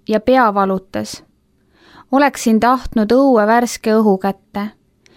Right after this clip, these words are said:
Ent kui lõpuks välja sain, ei läinud ikkagi paremaks. Olin endiselt väsinud. Ruttasin läbi linna bussijaama poole.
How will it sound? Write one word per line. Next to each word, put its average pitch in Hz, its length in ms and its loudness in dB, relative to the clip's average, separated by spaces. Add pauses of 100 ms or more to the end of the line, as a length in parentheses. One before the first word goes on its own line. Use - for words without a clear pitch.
(260)
Ent 302 240 2
kui 262 160 4
lõpuks 254 440 -2
välja 277 400 2
sain, 208 520 0 (760)
ei 247 140 2
läinud 233 340 2
ikkagi 190 400 -2
paremaks. 190 760 -4 (760)
Olin 220 280 2
endiselt 214 580 0
väsinud. 202 640 -4 (760)
Ruttasin 254 560 0
läbi 226 320 0
linna 277 360 4
bussijaama 202 720 0
poole. 190 480 -2